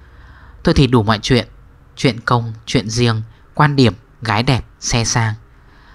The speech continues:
Và tất nhiên là có nội dung hỏi thằng Sơn về cái phòng bốn linh ba. Một anh có hỏi: "Thế nào Sơn, mày có ngủ ngon không?" "Ngon, chả làm sao cả anh ạ." "Có thấy gì lạ không?" "Cũng không luôn ạ."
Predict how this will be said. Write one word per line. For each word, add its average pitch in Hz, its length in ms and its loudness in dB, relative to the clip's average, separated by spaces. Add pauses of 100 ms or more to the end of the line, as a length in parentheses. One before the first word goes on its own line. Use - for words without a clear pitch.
(140)
Và 123 140 -2
tất 170 180 -2
nhiên 147 200 2
là 113 100 2
có 123 140 0
nội 131 200 0
dung 120 240 0
hỏi 117 240 -2
thằng 107 180 -4
Sơn 117 300 0 (500)
về 123 120 0
cái 139 180 0
phòng 107 240 0 (120)
bốn 110 180 0
linh 123 140 0
ba. 104 240 0 (1120)
Một 127 160 2
anh 139 160 -2
có 147 100 2
hỏi: 131 200 4 (840)
"Thế 156 80 0
nào 123 200 2
Sơn, 131 320 2 (220)
mày 117 160 -2
có 135 80 2
ngủ 147 120 2
ngon 120 220 4
không?" 131 240 0 (840)
"Ngon, 135 280 2 (340)
chả 110 160 -2
làm 113 140 0
sao 135 200 0
cả - 100 0
anh 113 180 0
ạ." 117 180 -2 (880)
"Có 135 80 0
thấy 135 180 4
gì 156 140 2
lạ 123 200 2
không?" 143 260 0 (600)
"Cũng 147 140 0
không 170 160 2
luôn 147 180 4
ạ." 117 140 -2